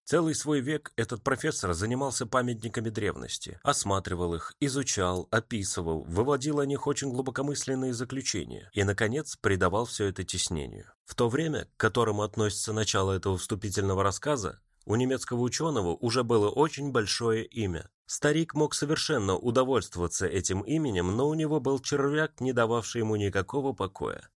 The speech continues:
Профессор всегда завидовал Ньютону и Кювье. Он спал и видел восстановить по крошечному, так сказать, микроскопическому следу важный исторический факт, не попавший еще на страницы истории. Это была его задача, от которой он ни на минуту не мог отрешиться.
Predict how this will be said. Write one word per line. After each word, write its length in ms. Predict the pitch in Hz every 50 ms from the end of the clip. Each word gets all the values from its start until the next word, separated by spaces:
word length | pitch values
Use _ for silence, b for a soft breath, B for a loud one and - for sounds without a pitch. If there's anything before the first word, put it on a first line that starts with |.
| _ _ _
Профессор 480 | - 107 113 - - 165 - - 147 123
всегда 380 | - - 151 123 120 135 131
завидовал 520 | 110 113 113 101 104 95 95 87 92 92 95
Ньютону 600 | 92 92 98 143 - - - 110 113 104 92 90
и 180 | - - 107
Кювье. 540 | 98 - 131 113 92 87 87 92 95 92 - _ _ _ _ _ _
Он 160 | - 101 113
спал 340 | 113 - - - 160 160 156
и 180 | - 135 139 135
видел 380 | 131 127 98 87 90 85 85
восстановить 540 | 82 107 101 - 131 120 120 120 117 113 -
по 120 | - 123
крошечному, 720 | - - 120 123 131 120 - - - - - - 58 64 80
так 160 | - 117 113
сказать, 380 | - - - 113 117 123 110 -
микроскопическому 1080 | 120 120 - - 127 127 - - 143 139 - 139 123 113 107 92 - - - 85 85 85
следу 480 | - - 113 113 139 143 - - - - _
важный 380 | - 98 135 147 147 131 131 120
исторический 640 | - - - 110 110 107 - - 113 - - - 113
факт, 340 | - - 78 - - - -
не 160 | - 82 95
попавший 500 | 92 - 95 - - 123 127 - - 120
еще 220 | 117 104 - - 101
на 80 | 95
страницы 540 | 87 - - 85 82 85 90 90 - - 87
истории. 480 | 82 - - - 76 - - - - - _ _ _ _ _ _ _ _ _ -
Это 220 | 117 127 127 143
была 260 | 120 127 123 127 123
его 220 | 120 110 107 117 113
задача, 480 | 107 113 104 127 143 147 - - 120
от 200 | - - 120 -
которой 380 | - 135 131 113 135 131 131 127
он 200 | 127 127 131 131
ни 100 | 131 131
на 120 | 131 135
минуту 420 | 135 135 139 135 131 113 - - 85
не 120 | 80 82
мог 260 | 90 101 117 120 -
отрешиться. 720 | 110 92 - 101 95 - - 80 71 - - - - -